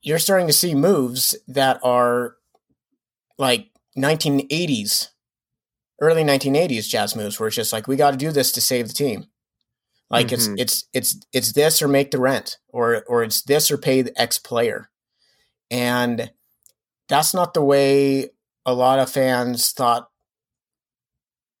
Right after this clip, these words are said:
Speaker 1: Donovan Mitchell's prime would be spent. That's not a lot of ways that they thought Rudy Gobert's,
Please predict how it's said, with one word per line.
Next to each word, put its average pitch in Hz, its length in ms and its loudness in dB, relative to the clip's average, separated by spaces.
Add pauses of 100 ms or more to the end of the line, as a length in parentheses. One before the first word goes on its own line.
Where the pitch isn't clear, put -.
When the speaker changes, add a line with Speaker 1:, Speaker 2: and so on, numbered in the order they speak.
(100)
Speaker 1:
Donovan 123 400 0
Mitchell's 113 280 -6
prime 151 380 2
would 147 120 0
be 143 100 -4
spent. - 680 -2
That's - 200 -6
not 107 180 -2
a 107 40 -2
lot 110 220 0
of 110 140 -4 (200)
ways 117 520 0
that 110 160 -4
they 110 100 -6
thought 107 460 -4
Rudy 117 240 -6
Gobert's, 151 680 0